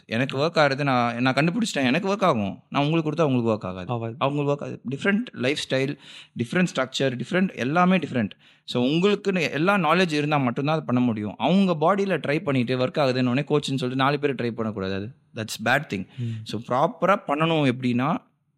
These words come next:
Speaker 1: ஒரு course, அதுக்கப்புறம் experience, analyze and சேஃபா எடுத்துட்டு போகணும் ஒரு விஷயத்துல. ச்ச-, ஒரு doubt இருந்ததுன்னா, ஓகே, ஆஸ்க் mentors. நிறைய top level இருக்காங்க, follow them. ஓப்பனா எனக்கு ஒரு விஷயம் தெரியலன்னா, நான் reach அவுட் பண்ணி கேட்கணும் இன்னொருத்தர்ட்ட போயிட்டு. பரவாயில்ல, இதுல என்ன இருக்கு? இது எல்லாருக்கும் கத்துக்கலாம் எப்பவுமே.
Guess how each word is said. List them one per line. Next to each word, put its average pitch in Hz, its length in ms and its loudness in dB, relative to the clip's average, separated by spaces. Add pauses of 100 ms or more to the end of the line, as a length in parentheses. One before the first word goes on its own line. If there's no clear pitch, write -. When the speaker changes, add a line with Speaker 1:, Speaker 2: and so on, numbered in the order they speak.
Speaker 1:
ஒரு 95 180 -12
course, - 580 -2 (360)
அதுக்கப்புறம் 123 380 -2
experience, 113 800 -2 (120)
analyze 123 500 0 (180)
and 104 160 -12 (100)
சேஃபா 190 340 0
எடுத்துட்டு 123 300 2
போகணும் 196 240 -4
ஒரு 98 200 -6
விஷயத்துல. 107 260 -4
ச்ச-, - 420 -16 (120)
ஒரு 131 440 2
doubt 180 200 4
இருந்ததுன்னா, 156 460 0
ஓகே, 123 460 -2
ஆஸ்க் - 320 -10
mentors. 113 520 -4
நிறைய 123 320 -2
top 143 320 0
level 135 200 2
இருக்காங்க, 117 420 -4
follow 147 40 0
them. 117 280 0 (320)
ஓப்பனா 156 280 2
எனக்கு 165 220 2
ஒரு 139 140 0
விஷயம் 165 140 -2
தெரியலன்னா, 135 200 -2
நான் 151 200 -2
reach 165 200 -4
அவுட் 131 80 -2
பண்ணி 120 180 0
கேட்கணும் 110 340 -2
இன்னொருத்தர்ட்ட 110 320 -2
போயிட்டு. 107 380 -4
பரவாயில்ல, 156 360 0
இதுல 110 40 -4
என்ன 120 140 -2
இருக்கு? 131 200 -4
இது 98 220 -8
எல்லாருக்கும் 160 480 -2
கத்துக்கலாம் 123 500 -2
எப்பவுமே. 110 320 -2